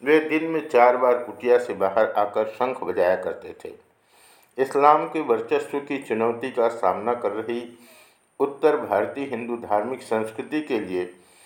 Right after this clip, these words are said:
रामानंद का आह्वान नई आशा का संदेश लेकर आया। दूर-दूर से उनके पास शिष्य आने लगे।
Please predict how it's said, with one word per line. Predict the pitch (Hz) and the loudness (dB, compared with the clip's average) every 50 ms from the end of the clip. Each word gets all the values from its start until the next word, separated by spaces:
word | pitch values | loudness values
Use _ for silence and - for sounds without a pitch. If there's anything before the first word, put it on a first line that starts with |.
| _ _ _ - 107 | _ _ _ -4 2
रामानंद | 110 120 120 131 139 147 156 156 147 139 139 139 135 - | 4 6 6 6 6 4 2 2 0 -2 -2 -4 2 4
का | 135 127 | 6 6
आह्वान | 127 127 - 110 104 98 - 120 120 120 110 104 104 | 6 4 2 0 2 2 2 2 2 2 0 -4 -4
नई | 110 123 131 - - | -4 -4 -6 -6 -4
आशा | 101 101 98 - - - | -4 -4 0 0 0 0
का | 101 98 107 | 2 0 -2
संदेश | 101 - - 95 92 92 101 113 113 - - - | -2 -2 -6 -8 -6 -4 -2 -2 -2 -4 -6 -8
लेकर | 95 95 95 107 104 - - | -8 -6 -2 -2 -2 -2 -2
आया। | - 92 90 82 80 - - - _ _ _ _ _ _ _ _ _ _ _ _ _ _ _ _ _ _ _ _ _ _ _ _ _ _ _ _ _ _ _ _ _ _ _ _ _ _ _ - | -4 -6 -6 -6 -8 -10 -12 -18 _ _ _ _ _ _ _ _ _ _ _ _ _ _ _ _ _ _ _ _ _ _ _ _ _ _ _ _ _ _ _ _ _ _ _ _ _ _ _ -18
दूर-दूर | 120 123 147 160 175 165 151 151 156 156 156 | -4 2 4 4 4 4 4 2 2 2 2
से | 156 - 165 156 - | 0 0 -2 -2 -2
उनके | 135 139 139 139 - 139 | -4 -8 -8 -4 -4 -6
पास | 139 - 110 110 117 110 | 0 4 4 4 4 4
शिष्य | - - 147 143 - - 123 | 0 -4 -6 -6 -4 -6 -6
आने | - - 98 98 104 117 120 | -6 -4 -6 -4 -4 -2 0
लगे। | 120 120 120 131 135 139 139 - | 2 2 2 2 0 -2 -4 -6